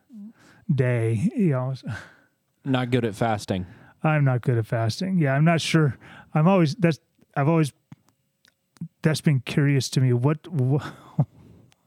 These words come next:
Speaker 1: <laughs> why did you have to share that, Luke? But, um,
Speaker 2: Mm.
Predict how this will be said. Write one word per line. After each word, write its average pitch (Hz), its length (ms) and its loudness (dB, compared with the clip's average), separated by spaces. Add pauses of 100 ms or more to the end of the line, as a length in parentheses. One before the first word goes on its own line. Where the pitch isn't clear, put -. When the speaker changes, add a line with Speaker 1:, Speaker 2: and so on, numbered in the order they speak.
Speaker 1:
<laughs> - 720 -10
why 135 180 0
did 139 180 0
you 143 140 2
have 135 100 -2
to 135 80 0
share 135 260 2
that, 123 180 0
Luke? 120 240 0 (460)
But, 160 460 2
um, 143 540 4 (480)
Speaker 2:
Mm. 95 460 -2